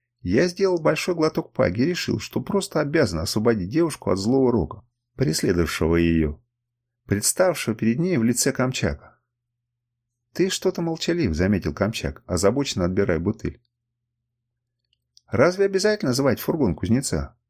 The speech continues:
Камчак внимательно посмотрел на меня. "Да", ответил он наконец.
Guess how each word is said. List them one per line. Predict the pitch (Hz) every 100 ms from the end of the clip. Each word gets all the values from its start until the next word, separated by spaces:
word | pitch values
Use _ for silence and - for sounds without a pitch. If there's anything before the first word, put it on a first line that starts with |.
| _ _ _ _ _ _ _ _ _ _ _
Камчак | - 95 104 202 214 -
внимательно | 110 131 175 147
посмотрел | 127 - 113 113 104
на |
меня. | 107 135 85 65 _ _ _ _ _ _ _ _ _ _ _
"Да", | - 123 160 80 - _ _ -
ответил | - 95 101 98 87
он | 85
наконец. | 78 76 82 80 71 -